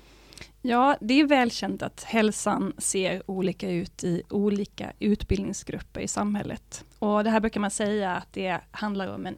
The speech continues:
utbildningsgradient i hälsa. I U S A exempelvis så vet vi att en amerikan som har, eh,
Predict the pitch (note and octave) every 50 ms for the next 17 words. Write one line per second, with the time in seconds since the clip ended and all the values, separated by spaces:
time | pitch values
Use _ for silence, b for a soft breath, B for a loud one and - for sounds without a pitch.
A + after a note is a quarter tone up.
0 | - _ A#3+ A#3+ C#4 C#4 - - - - - - A3 - - - - - F#2+ -
1 | - G#3+ - - - - - G3 G3+ - - - G3 G#3+ A3 - - - - G#3
2 | A#3 - b b b b b b b b b b b b A#3 A#3 B3 B3+ B3 -
3 | - B3+ G3 - - - C4 C4+ C4+ - G#3 G3 F#3+ - - - G#3+ G#3 G#3+ G3+
4 | G3+ - - F#3+ G3+ - - - G#3 G3+ G3 G3 F#3+ - - G3+ G3 F#3+ G3 -
5 | - - G#3+ G3+ G#3 A#3 C4+ C#4 C#4+ C4+ - - A#3 G#3+ G#3+ G3+ G#3+ G#3 G3 G3
6 | G3 G3 F#3+ F#3+ F#3 F#3 F#3+